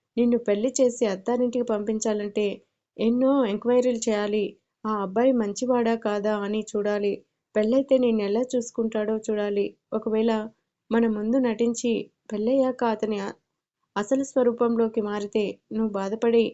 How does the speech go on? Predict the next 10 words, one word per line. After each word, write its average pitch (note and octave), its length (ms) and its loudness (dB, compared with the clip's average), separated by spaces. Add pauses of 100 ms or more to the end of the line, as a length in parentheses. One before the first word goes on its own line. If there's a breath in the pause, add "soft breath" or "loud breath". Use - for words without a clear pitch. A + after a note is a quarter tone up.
(400 soft breath)
నిన్ను A#3+ 220 4
చూసి B3+ 320 -2
మేం A#3 260 2
బాధపడి, A3 560 0 (300)
జీవితాంతం B3 600 0
అలాగే A3 400 0
బాధపడుతూ G#3+ 640 -2
కూర్చోవాలి. G#3 680 -2 (500)
పిల్లలు C4+ 280 2
పుట్టారా, A3+ 540 0